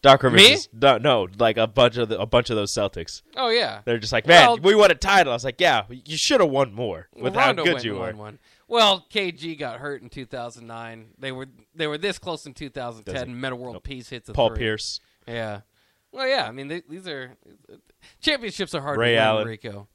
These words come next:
Speaker 1: That's fine.
Speaker 2: You
Speaker 1: You had a
Speaker 2: might
Speaker 1: big
Speaker 2: not know about this as a Knicks fan, but
Speaker 1: I don't.
Speaker 2: <laughs> No.
Speaker 1: And a Melo fan.
Speaker 2: <laughs>
Speaker 1: I really
Speaker 2: Melo
Speaker 1: don't know
Speaker 2: fan.
Speaker 1: anything about titles.
Speaker 2: Yeah.
Speaker 1: I'm just
Speaker 2: Uh,
Speaker 1: saying, you're really living off of that. Doc Rivers living off of that one title.
Speaker 2: Well, yeah, for a long, I mean, that's one, it's an N B A title. It's a
Speaker 1: Hey,
Speaker 2: big deal.
Speaker 1: congratula-, that Celtics team, congratulations. You should have won more. You didn't.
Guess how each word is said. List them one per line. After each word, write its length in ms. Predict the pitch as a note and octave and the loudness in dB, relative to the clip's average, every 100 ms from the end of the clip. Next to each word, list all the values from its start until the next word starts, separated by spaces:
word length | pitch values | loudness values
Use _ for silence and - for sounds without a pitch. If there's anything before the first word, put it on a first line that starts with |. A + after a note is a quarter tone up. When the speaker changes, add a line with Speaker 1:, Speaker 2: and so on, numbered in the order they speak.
| - | -14
Speaker 1:
That's 160 | D#4 - | -12 -6
fine. 320 | G3+ C4 G2+ | -4 -4 -6
Speaker 2:
You 120 | F3 | 0
Speaker 1:
You 20 | |
had 60 | A3+ | 2
a 20 | |
Speaker 2:
might 40 | G3+ | 4
Speaker 1:
big 60 | |
Speaker 2:
not 180 | F#3 D3+ | 2 0
know 180 | D#3+ D#3 | 0 0
about 260 | B2 A#2+ C3 | 0 -4 -6
this 200 | B2+ D3 | -12 -12
as 140 | B2+ | -12
a 60 | B2 | -12
Knicks 220 | C3+ - | -14 -14
fan, 300 | A#2+ G#2+ G#2+ | -16 -16 -18
but 160 | G#2+ _ - | -20 _ -4
Speaker 1:
I 80 | - | 0
don't. 280 | C3+ A2 - - - | 0 0 -4 -18 -4
Speaker 2:
<laughs> 140 | A#3 - A3 - | -4 0 -4 -4
No. 240 | F3+ B2+ | -12 -4
Speaker 1:
And 140 | G#2+ C3+ | 0 0
a 60 | |
Melo 260 | A#2+ B2 A#2+ | 2 2 0
fan. 320 | - G2 F#2+ | -2 -8 -6
Speaker 2:
<laughs> 20 | G2+ | 0
Speaker 1:
I 100 | B2+ | 0
really 300 | B2 D3 C3+ | 4 4 4
Speaker 2:
Melo 80 | |
Speaker 1:
don't 160 | C3 B2+ | 2 2
know 80 | A#2+ | 2
Speaker 2:
fan. 80 | B2 | 0
Speaker 1:
anything 180 | B2 G2 | -2 -4
about 220 | F2+ - | -6 -4
titles. 480 | F2 C#3 A#2 G#2+ - _ _ - | -4 -4 -4 -8 -12 _ _ 2
Speaker 2:
Yeah. 60 | |
Speaker 1:
I'm 40 | G#3+ | 4
just 180 | C4+ - | 4 4
Speaker 2:
Uh, 80 | A#3+ | 6
Speaker 1:
saying, 280 | A#3+ C3 A2 | 6 6 2
you're 260 | D3 D3+ C#3+ | -2 0 0
really 300 | F3+ G3 F3+ | -2 0 0
living 240 | F3+ F3 | 0 2
off 160 | E3+ E3 | 0 2
of 80 | |
that. 180 | D3 B2+ | 0 2
Doc 220 | D#3+ E3+ | 2 2
Rivers 360 | F3+ D3 C3 - | 2 0 -4 -6
living 200 | C#3 C#3+ D3+ | -4 0 0
off 120 | D3 | 0
of 40 | |
that 180 | C#3+ B2+ | -2 0
one 140 | C#3+ C3+ | -2 -2
title. 360 | C#3+ A2+ F2 _ A#3 | -2 -2 -4 _ -10
Speaker 2:
Well, 100 | B3+ | -2
yeah, 220 | C#4 C3+ | 0 0
for 160 | D#3 | -4
a 60 | D3+ | -8
long, 240 | D#3+ F#3 | -6 -8
I 20 | D3+ | -10
mean, 160 | D#3+ | -12
that's 200 | G3+ A#3 | -12 -14
one, 240 | D3+ F#3 F#3+ | -12 -14 -14
it's 220 | F3+ - | -16 -10
an 80 | G#3+ | -8
N 120 | A3 | -6
B 120 | A3 | -2
A 60 | A3+ | -2
title. 340 | A#3 C#4+ D3+ A2+ | 0 -2 -2 -6
It's 100 | - | -4
a 40 | |
Speaker 1:
Hey, 60 | D3+ | -4
Speaker 2:
big 100 | C3 | -4
deal. 100 | C3 | 0
Speaker 1:
congratula-, 340 | C#3 B2+ C3+ | 2 2 -4
that 180 | C3+ B2 | -4 -6
Celtics 420 | - D#3 A#2+ - | -4 -4 -4 -8
team, 160 | A#2+ G2 | -8 -8
congratulations. 880 | G#2+ A2+ C3 C3+ B2 - E2+ - - | -6 -4 -2 -2 -4 -4 -14 -16 -10
You 60 | C3+ | -4
should 200 | A#3+ A#3+ | 4 6
have 80 | |
won 120 | A#3 A#3 | 6 6
more. 160 | A3+ | 2
You 120 | B2+ | 2
didn't. 340 | C3 E3 F2+ | -4 -6 -6